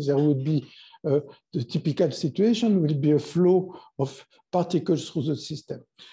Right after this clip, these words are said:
And so we had these results many years ago. And, uh, what happened is that the question was raised, what happens is the contact, if the contacts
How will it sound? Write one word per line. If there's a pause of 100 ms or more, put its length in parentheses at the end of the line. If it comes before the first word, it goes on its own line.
(140)
And
so (280)
we
had
these
results
many
years
ago. (800)
And, (160)
uh, (160)
what
happened
is
that
the
question (400)
was
raised, (100)
what
happens
is
the
contact, (180)
if
the
contacts